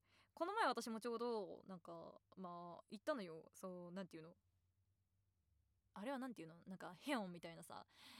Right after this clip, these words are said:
あの、す-、なんか、施設、なんか集合型す-、なんていうの？まあいいや。お店がたくさん連なってるところのさ、トイレに行こうと思ったら、改装工事、おえやみたいな感じがあったりとかね。え、どう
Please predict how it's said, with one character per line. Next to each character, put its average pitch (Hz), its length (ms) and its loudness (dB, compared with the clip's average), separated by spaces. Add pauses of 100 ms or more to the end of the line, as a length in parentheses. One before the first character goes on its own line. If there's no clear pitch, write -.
(240)
あ 175 240 -6
の、 170 260 -10
す-、 - 320 -10 (220)
な 185 80 -4
ん 175 40 -10
か、 - 80 -8 (160)
施 - 220 0
設、 - 240 -4
な 214 80 0
ん - 20 2
か - 60 -6
集 254 340 2
合 240 260 6
型 233 260 0
す-、 - 260 2 (100)
な 208 220 -2
ん 165 60 -12
て - 100 -14
い - 60 -10
う - 60 -12
の？ - 1300 -16
ま 202 140 0
あ 190 40 0
い 202 80 -2
い - 20 -2
や。 156 120 -4 (200)
お 233 120 4
店 285 180 4
が 349 100 8
た 370 80 12
く - 60 4
さ 339 80 8
ん 311 60 4 (160)
連 330 100 8
な 330 80 6
っ 330 40 -8
て 247 120 4
る 208 80 -2
と 220 80 0
こ 202 120 -2
ろ 202 60 0
の 196 120 -2
さ、 190 240 -2 (320)
ト 339 120 2
イ 294 40 4
レ 226 80 4
に 202 100 0
行 196 60 -4
こ 202 60 0
う - 20 -2
と 196 80 -4
思 196 80 -2
っ - 20 -4
た 208 140 -6
ら、 175 120 -4 (100)
改 247 220 0
装 254 220 -2
工 240 180 -2
事、 185 220 -2
お 202 220 -2
え 254 80 0
や 262 240 4
み 202 100 -2
た - 80 -8
い - 60 -6
な 165 80 -10
感 190 200 -8
じ 180 220 -10 (320)
が - 60 -4
あ 196 40 -6
っ - 60 -8
た 185 80 -4
り 175 80 -6
と - 80 -16
か 190 140 -8
ね。 185 340 -8 (580)
え、 214 80 0
ど 240 120 2
う 339 40 6